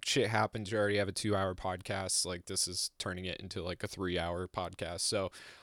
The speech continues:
uh, if you are enjoying Pal World, this will be for you. If you haven't checked it out yet, maybe you wanna check out the pals and, you know, how they compare to Pokemon or are completely, absolutely ripped from them. Just wanted to give you a heads up.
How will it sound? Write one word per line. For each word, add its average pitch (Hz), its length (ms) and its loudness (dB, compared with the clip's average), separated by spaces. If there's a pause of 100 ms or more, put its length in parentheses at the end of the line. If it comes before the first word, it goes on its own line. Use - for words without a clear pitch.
(100)
uh, 95 300 2
if - 120 -2
you 123 200 6
are 117 120 8
enjoying 127 440 6
Pal 160 280 8
World, 151 440 8 (340)
this 127 220 4
will 117 100 0
be 127 220 0
for - 180 -4
you. 147 380 8
If - 160 0
you 104 80 2
haven't 98 340 -2 (320)
checked - 280 2
it 98 80 2
out 143 260 8
yet, 143 340 6 (260)
maybe 104 220 0
you 98 180 0
wanna 98 260 -2
check - 280 0
out 101 160 -2
the 104 60 -6
pals 117 640 8
and, 87 340 -8
you 110 120 -4
know, 90 160 -2
how 113 240 4
they 107 160 2
compare 110 520 2
to - 140 2
Pokemon 107 640 2
or 98 220 2
are 98 60 0
completely, 92 760 -6 (400)
absolutely 92 640 -2
ripped 101 300 0
from 98 300 -2
them. 98 280 2 (460)
Just 127 200 4
wanted 131 260 4
to 117 60 -6
give 127 180 0
you 120 100 8
a 117 40 8
heads 120 280 4
up. 156 240 8